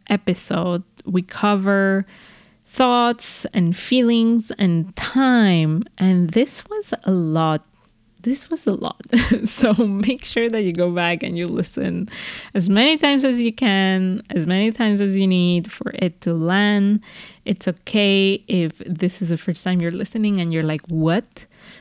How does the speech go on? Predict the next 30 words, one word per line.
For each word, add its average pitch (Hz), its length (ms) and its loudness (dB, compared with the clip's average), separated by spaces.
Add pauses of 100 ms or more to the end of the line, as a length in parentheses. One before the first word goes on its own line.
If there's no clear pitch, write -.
(160)
But 175 640 0
go 220 240 2
back 392 340 -6
a 440 60 -4
second 359 380 -4
time 269 260 0
and 269 100 0
take 277 220 -2
notes, - 400 -4 (100)
okay? 208 280 0 (420)
So 247 760 2
my 220 540 4
advice, 214 840 0
once 214 280 2
again, 185 460 2
is 220 300 2
to 226 120 2
just 285 420 -4
start 196 340 -6
with 180 140 -4 (160)
one 180 440 0
area. 170 640 -2
Seriously, 208 480 2
you 175 160 2
don't 220 160 2
have 214 400 -2
to, 190 320 0
you 185 160 -2
know, 175 240 -2
do 190 400 -2